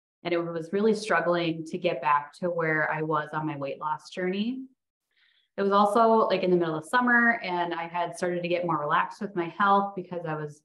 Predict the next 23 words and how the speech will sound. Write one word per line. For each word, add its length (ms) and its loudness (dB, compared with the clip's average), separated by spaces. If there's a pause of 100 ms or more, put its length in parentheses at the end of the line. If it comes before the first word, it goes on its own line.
busy 240 -2
enjoying 400 -4
summer. 500 -10 (760)
So 440 4
the 80 -2
reset 500 0
came 300 2
at 140 0
a 40 -4
perfect 360 -4
time 240 -6
for 100 -10
me. 360 -10 (1120)
I'll 220 4
admit 320 2
I 60 0
was 200 2
a 200 0 (140)
little 440 0
skeptical 580 4
at 140 2
first 360 0
because 560 0